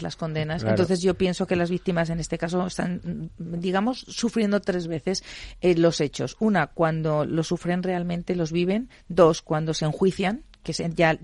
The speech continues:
Speaker 1: es lenta la justicia y, y además muchas veces deja mucho que desear por esa lentitud, y ahora cuando están viendo que sus agresores, por una mala regulación, les están reduciendo las condenas y están, est-,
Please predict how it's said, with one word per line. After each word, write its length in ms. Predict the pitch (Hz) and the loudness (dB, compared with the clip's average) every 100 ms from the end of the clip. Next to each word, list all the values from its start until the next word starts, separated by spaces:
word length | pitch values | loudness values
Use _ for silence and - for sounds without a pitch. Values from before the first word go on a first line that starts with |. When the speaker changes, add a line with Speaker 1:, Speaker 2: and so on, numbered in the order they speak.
| - | -2
Speaker 1:
es 180 | 185 | -2
lenta 580 | 160 180 208 175 143 135 | 2 2 2 -2 -6 -6
la 120 | 143 | -8
justicia 720 | - 160 - 165 - 156 - - - - | -8 -10 -10 -12 -8 -8 -8 -10 -14 -16
y, 680 | 170 151 151 - 160 156 151 | -12 -10 -10 -6 -4 -4 -4
y 40 | |
además 380 | 151 160 165 - - - | -4 -2 -2 -4 -12 -6
muchas 240 | 185 185 185 | 0 0 0
veces 200 | 175 175 | -2 -4
deja 200 | 170 165 | -2 0
mucho 380 | 185 220 - | 4 4 2
que 80 | 160 | 0
desear 340 | 156 - 165 151 | 0 0 0 0
por 120 | 156 | -2
esa 180 | 151 160 | 0 -2
lentitud, 540 | 156 160 160 208 240 - - - - | -2 -2 0 0 0 -4 -14 -16 -10
y 180 | 214 214 | 4 8
ahora 280 | 185 214 247 | 10 8 4
cuando 380 | 247 196 175 160 | 2 2 2 0
están 360 | - 196 208 | -2 0 2
viendo 380 | 208 226 214 226 - | 2 2 2 0 0
que 140 | 202 180 | 0 0
sus 300 | - 170 220 | 0 -2 -2
agresores, 760 | 240 240 233 247 214 220 - - - | 0 -2 -2 -2 0 -2 -4 -16 -2
por 160 | 190 180 | 4 4
una 180 | 196 196 | 6 2
mala 460 | 196 202 220 180 | 4 6 6 6
regulación, 800 | 165 185 185 208 220 214 202 233 - - - - | 2 0 0 2 2 2 0 -2 -8 -20 -18 0
les 220 | 190 170 | 2 2
están 240 | - 185 | 0 0
reduciendo 420 | 190 190 185 180 | 0 -2 -2 -2
las 140 | 180 180 | -2 -2
condenas 420 | 180 170 170 180 | -4 -2 -2 -2
y 40 | |
están, 260 | 185 - 156 | -4 -4 -6
est-, 160 | 156 | -6